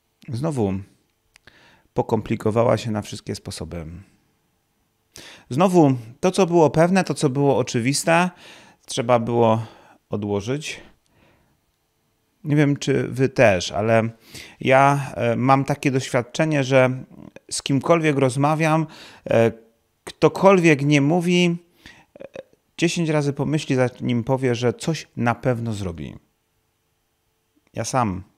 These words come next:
coraz rzadziej używam słowa "na pewno".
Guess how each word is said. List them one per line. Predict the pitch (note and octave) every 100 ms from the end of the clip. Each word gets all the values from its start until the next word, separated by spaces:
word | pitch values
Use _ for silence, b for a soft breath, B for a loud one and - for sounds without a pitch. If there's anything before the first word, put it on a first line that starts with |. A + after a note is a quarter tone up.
| _ _ _ B B B B B B _ -
coraz | - F#2 G2+
rzadziej | A#2 G2+ D#2+
używam | F#2+ F#2+ F#2+ F#2
słowa | F#2+ F#2 F#2 F#2+ - _ _
"na | G#2+ G2+
pewno". | - F2+ C#2+ B1